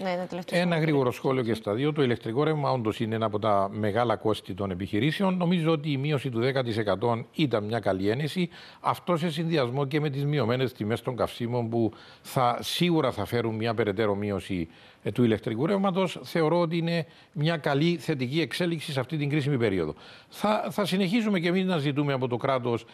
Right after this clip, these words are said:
Speaker 2: να επεκτείνει ή να ενδυναμώσει, αν θέλετε, αυτό το κομμάτι. Όσο αφορά τα θέματα των ενοικίων, κυρία Στυλιανού,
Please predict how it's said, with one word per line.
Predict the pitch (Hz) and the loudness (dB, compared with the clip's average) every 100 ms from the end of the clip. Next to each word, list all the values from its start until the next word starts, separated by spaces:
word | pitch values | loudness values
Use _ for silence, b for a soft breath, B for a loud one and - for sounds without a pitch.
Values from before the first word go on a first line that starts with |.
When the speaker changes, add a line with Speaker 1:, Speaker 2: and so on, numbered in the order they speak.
| B - | B -6
Speaker 2:
να | 147 | -2
επεκτείνει | 147 143 131 - 170 156 | 0 0 -2 0 0 2
ή | |
να | 156 151 | 0 0
ενδυναμώσει, | 135 139 123 135 123 123 | 0 0 2 0 0 -2
αν | 101 | 0
θέλετε, | 127 117 113 113 | -2 -2 0 -2
αυτό | 117 - - | -2 -2 -2
το | 98 | -2
κομμάτι. | 90 82 69 67 - | -2 -4 -6 -10 -2
Όσο | 143 165 | 0 2
αφορά | 190 147 139 | 0 0 0
τα | 139 | 0
θέματα | 131 143 | 0 -2
των | 139 135 | -2 -2
ενοικίων, | 107 104 123 117 - B B B | -4 0 0 0 -2 B B B
κυρία | - 127 131 | 0 2 0
Στυλιανού, | - 110 120 156 190 185 | -2 -2 -2 0 0 0